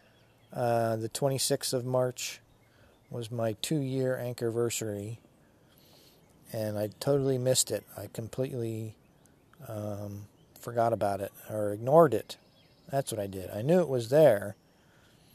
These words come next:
but I didn't come on here, and,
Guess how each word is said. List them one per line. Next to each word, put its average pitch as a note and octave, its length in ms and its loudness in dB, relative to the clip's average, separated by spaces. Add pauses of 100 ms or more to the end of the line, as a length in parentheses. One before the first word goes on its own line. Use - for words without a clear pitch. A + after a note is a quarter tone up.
(1200)
but G#2+ 120 0
I A2 60 0
didn't D3 240 0
come C#3+ 160 2
on C3+ 180 6
here, G2+ 420 -6 (120)
and, G2 680 -8